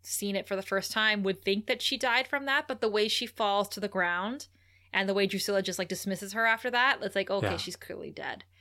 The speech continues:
Speaker 2: Yeah.
Speaker 1: Yeah, she's dead. Oh my God, it's such a big deal. Uh, it, it, like, it is and it isn't. Like, this is only the third episode that Kendra has been in. Unfortunately,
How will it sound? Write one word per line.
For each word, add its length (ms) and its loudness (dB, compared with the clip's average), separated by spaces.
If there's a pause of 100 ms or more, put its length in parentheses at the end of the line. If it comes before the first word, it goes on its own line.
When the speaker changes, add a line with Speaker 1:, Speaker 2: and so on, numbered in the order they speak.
(180)
Speaker 2:
Yeah. 400 0
Speaker 1:
Yeah, 160 -6
she's 240 -2
dead. 420 6
Oh 140 -2
my 160 4
God, 340 6
it's 140 -4
such 140 -2
a 60 0
big 180 -2
deal. 440 4 (200)
Uh, 160 2 (120)
it, 260 4
it, 60 4
like, 140 6
it 100 4
is 300 4
and 100 2
it 120 2
isn't. 520 2
Like, 240 2 (420)
this 360 2
is 100 2
only 140 6
the 100 4
third 340 6
episode 540 2
that 160 -4
Kendra 400 0
has 200 -4
been 200 -2
in. 320 -6
Unfortunately, 1080 0